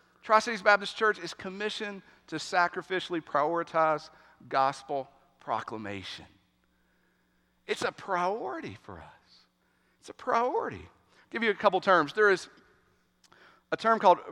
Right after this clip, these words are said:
vertical reconciliation, to be made right with God. That is our greatest need.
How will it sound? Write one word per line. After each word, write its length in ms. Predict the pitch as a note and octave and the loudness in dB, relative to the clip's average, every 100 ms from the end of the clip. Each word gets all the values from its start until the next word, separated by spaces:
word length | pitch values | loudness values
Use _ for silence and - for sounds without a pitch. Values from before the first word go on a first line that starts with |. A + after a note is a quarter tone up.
| D3+ | 0
vertical 520 | G3 G#3+ A3 A3 G#3 | 8 8 8 4 2
reconciliation, 1040 | C#3+ F3+ F3 F3+ - F3 D#3+ D3+ C#3+ C3 A2+ | 4 4 4 -2 -2 0 4 4 4 -4 -8
to 120 | E3 | -6
be 160 | D#3 | -4
made 240 | F#3 F#3 D3+ | 4 4 4
right 460 | C#3 E3 G#3+ F#3+ G#3+ | 6 10 10 10 2
with 180 | F#3+ D3+ | 0 8
God. 360 | D#3+ C3 F2+ - - - _ _ _ _ _ _ | 12 12 10 -4 -20 -20 _ _ _ _ _ _
That 160 | C#3 D#3+ | 6 6
is 100 | F3 | 8
our 120 | E3+ | 6
greatest 540 | D3 D#3 D#3+ F3+ F3+ F3+ | 4 2 4 2 -2 -4
need. 400 | F3+ G#3 A3+ | -4 -4 -8